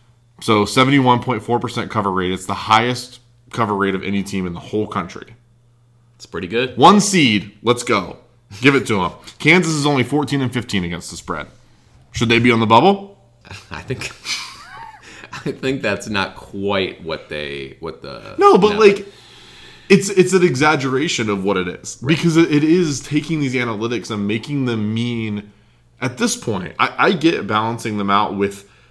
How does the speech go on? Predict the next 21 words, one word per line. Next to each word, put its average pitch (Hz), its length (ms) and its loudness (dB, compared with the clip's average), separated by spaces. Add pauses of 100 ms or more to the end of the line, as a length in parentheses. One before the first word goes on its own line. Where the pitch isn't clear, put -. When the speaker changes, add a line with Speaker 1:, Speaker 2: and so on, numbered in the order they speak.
(120)
Speaker 1:
actual 110 460 -2
results. 98 540 -6 (440)
But 135 120 4
at, 131 160 4
at 123 260 -4
this 160 220 2
point, 104 360 -2
because 104 280 -6
you 120 100 -2
know 107 260 2
the 151 100 0
committee's 139 360 -4
gonna 131 160 -4
consider 131 320 -6
this 98 200 -4
stuff 95 300 -14 (120)
very 95 360 0
heavily, 101 520 -4 (680)
at 107 160 -10
this 156 180 -2
point, 113 540 -4